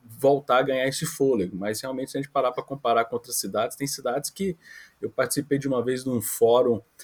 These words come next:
ah, no Ministério do Turismo, e o povo lá falou assim, "Tem que trazer essas tecnologias de Goiânia pra cá, que minha cidade é horrível", né? Então,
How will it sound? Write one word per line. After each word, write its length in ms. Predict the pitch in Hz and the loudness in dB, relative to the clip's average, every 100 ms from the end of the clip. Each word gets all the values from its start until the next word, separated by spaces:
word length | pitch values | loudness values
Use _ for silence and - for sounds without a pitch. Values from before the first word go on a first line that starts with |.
| - - | -20 -6
ah, 460 | 107 113 110 101 - | -2 2 4 4 2
no 80 | 113 | -2
Ministério 520 | 117 113 - 120 120 | 0 -2 4 4 4
do 100 | 113 | -2
Turismo, 720 | 110 101 98 123 143 160 160 | -2 -2 0 0 0 2 4
e 80 | 151 | 4
o 140 | 143 | 2
povo 260 | 131 135 135 | 0 -2 2
lá 120 | 139 | 2
falou 140 | 135 131 | 2 -4
assim, 200 | - 131 | -4 -2
"Tem 140 | 156 | -2
que 60 | 165 | 2
trazer 280 | 175 135 | 2 2
essas 180 | 165 165 | 2 0
tecnologias 520 | 160 160 147 143 135 | 0 2 4 4 4
de 80 | 139 | 2
Goiânia 220 | 135 131 | 0 0
pra 180 | - 104 | -2 -4
cá, 180 | - 120 | -2 -4
que 60 | - | -2
minha 100 | 139 | -4
cidade 320 | - 139 143 | -2 0 4
é 40 | |
horrível", 520 | 147 107 120 120 107 | 2 2 -2 0 -2
né? 100 | 104 117 | -2 -4
Então, 140 | - | -6